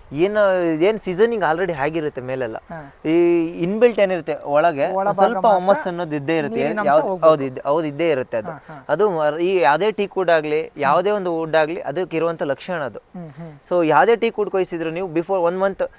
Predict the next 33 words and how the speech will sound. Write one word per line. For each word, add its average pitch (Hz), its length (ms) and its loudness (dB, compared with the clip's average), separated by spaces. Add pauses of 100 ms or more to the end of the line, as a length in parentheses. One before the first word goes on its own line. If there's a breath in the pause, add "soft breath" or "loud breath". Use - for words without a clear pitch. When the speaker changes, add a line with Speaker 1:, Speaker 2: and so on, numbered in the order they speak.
(360 soft breath)
Speaker 1:
ಆ, - 40 -4
ಆರ್ 160 380 4
ಸೀಸನಿಂಗ್ 165 340 -2
ಮಾಡಿ, 139 160 -2
before 180 220 -2
one 170 140 -6
month 165 180 -8
ಮುಂಚೆಲೆ 160 300 -6
ಕೊಯ್ಸಿ. 127 440 -8
ಯಾವ್ದೇ 131 180 -6
Speaker 2:
ಹ್ಮ್. 131 80 -8
Speaker 1:
ಟೀಕ್ 139 180 -8
ವುಡ್ಸ್ 135 180 -6
ಆಗಿರ್ಬೋದು. 117 460 -8
Speaker 2:
ಹಾ, 185 220 -14
ಹಾ. 151 140 -10
Speaker 1:
ಒನ್ 190 180 2
ಮಂತ್ 208 200 0
ಅಂತೂ 190 160 -4
ಬೆಸ್ಟ್ 160 220 -4
ಸೀಸನಿಂಗ್ 180 320 -2
ಮಾಡ್ಲೇಬೇಕಾಗತ್ತೆ 117 720 -4
Speaker 2:
ಹ್ಮ್. 113 60 -16
Speaker 1:
ಹುಡ್ 127 200 -6
ಅಲ್ಲಿ. 113 160 -8
Speaker 2:
ಈಗ 214 200 -10
ನೀವ್ 233 200 -6
ಹೇಳೋ 240 160 0
ಲೆಕ್ಕಾಚಾರಕ್ಕೆ 226 500 -4
ಇದು 208 80 -2
already 214 380 -2
ಒಂದ್ 220 300 -4
ವರ್ಷದ 214 540 -4